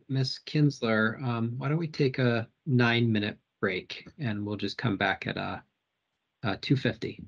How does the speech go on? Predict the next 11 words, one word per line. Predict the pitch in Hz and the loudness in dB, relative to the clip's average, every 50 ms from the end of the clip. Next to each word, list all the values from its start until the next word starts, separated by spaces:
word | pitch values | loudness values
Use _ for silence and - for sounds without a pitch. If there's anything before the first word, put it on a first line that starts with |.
| - _ _ _ - | -18 _ _ _ -4
Thank | 113 113 113 - | -2 -2 -2 -2
you. | - 104 113 - _ _ _ _ _ _ _ _ 175 | -4 -6 -6 -10 _ _ _ _ _ _ _ _ -4
Okay, | 151 135 | -2 -2
looks | 135 143 135 - - | -2 -4 -6 -6 -4
like | 160 147 - | -4 -2 0
everyone's | 147 135 135 135 127 123 117 - | 0 0 2 2 2 2 0 -2
back, | - - 127 120 127 143 139 - - - - - - | -2 -2 0 0 0 -2 -4 -8 -14 -16 -18 -14 -8
um, | - 143 127 113 117 117 113 | -4 -4 -2 -2 -2 -4 -4
so | - - - 127 | -6 -2 2 2
we | 123 127 | 2 4
can | 131 - 139 127 123 110 | 4 4 4 4 4 2